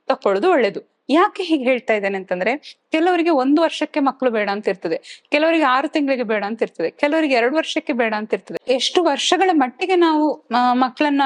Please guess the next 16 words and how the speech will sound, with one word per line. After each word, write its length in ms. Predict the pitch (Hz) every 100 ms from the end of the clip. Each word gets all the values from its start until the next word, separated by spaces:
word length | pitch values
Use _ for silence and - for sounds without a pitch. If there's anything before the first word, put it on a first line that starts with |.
| 247 - 220
ಪಡೆಯದೇ 460 | 202 247 262 269 294
ಇರೋದಕ್ಕೆ 360 | 269 254 254
ಬಯಸ್ತೇವೆ 680 | 226 208 233 - 269 202 196 - - -
ಅನ್ನೋದ್ರ 340 | 233 269 302 269
ಮೇಲೆ 240 | 277 415
ನಾವು 220 | 311 226
ಯಾವ 280 | 220 233 269
ಮಾತ್ರೆಗಳು 540 | 254 240 240 247 226 247
ಅಥವಾ 520 | 240 226 214 208 -
ಬೇರೆ 460 | 185 254 247 202 _ 220 220
ಗರ್ಭ 260 | 208 226 240
ನಿರೋಧಕ 360 | 240 226 220 220
ವ್ಯವಸ್ಥೆಗಳನ್ನ 720 | 208 214 220 262 220 214 214
ಮಾಡಿಕೊಳ್ತೇವಾ 640 | 214 202 220 208 202 202
ಇಲ್ವಾ 260 | 196 190 190
ಅನ್ನುವಂಥದ್ದು 680 | 190 185 185 190 180 311